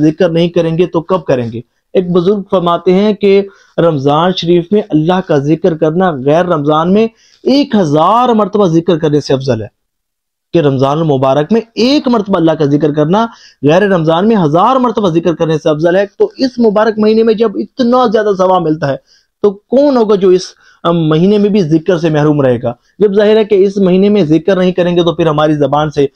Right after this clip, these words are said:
अ, जाहिर है कि खराफात निकलेंगी, गुनाहों में हमारी ज़बान इस्तेमाल होगी और गीबत, चुगली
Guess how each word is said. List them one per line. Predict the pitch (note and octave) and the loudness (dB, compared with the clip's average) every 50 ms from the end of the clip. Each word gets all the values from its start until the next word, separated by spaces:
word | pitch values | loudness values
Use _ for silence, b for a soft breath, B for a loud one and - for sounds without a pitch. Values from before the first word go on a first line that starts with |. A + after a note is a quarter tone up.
| b b b b b b | b b b b b b
अ, | D#3+ | -2
जाहिर | D3 C#3+ D3 D#3 E3+ | 0 2 2 0 0
है | D#3+ | 0
कि | D#3 D#3 | -2 -2
खराफात | D3+ - D3+ C#3+ C#3+ C3+ - D3 C#3+ D3 C#3+ | -2 -2 -2 -2 -2 -2 -2 -4 -4 -2 -2
निकलेंगी, | C#3+ C#3 C#3 C#3+ C#3+ C#3+ C#3 C#3 C3+ C3+ | -2 -2 0 0 0 0 0 0 0 -2
गुनाहों | C3+ C#3 C#3 C3+ C#3 C#3+ D#3 D#3+ | 0 -2 -2 0 0 0 0 0
में | D3+ D3 C#3+ | 0 0 -2
हमारी | C#3+ C#3 C#3 C#3+ | 0 0 0 0
ज़बान | C3+ C3+ C3+ B2+ C3+ C3+ C3+ | 0 0 -2 -2 -2 -4 -4
इस्तेमाल | C3+ - - _ C#3 C#3 C#3 C#3 C#3 C#3 | -6 -8 -8 _ -6 -2 -2 -2 0 0
होगी | C#3+ C#3+ C#3+ C#3+ D3+ C#3+ B B B B B B - | 0 0 0 0 0 -2 B B B B B B -2
और | D#3+ D3+ C3+ | -2 -2 0
गीबत, | D3 D3 D3+ D3+ D3+ D3 C#3+ - - | 2 2 2 2 2 -2 -2 -4 -2
चुगली | D3+ C#3+ C3+ C#3+ D3 C#3+ C#3+ C#3+ C3+ C3+ B2+ B2 | -4 -2 0 0 0 2 2 2 2 0 -2 -4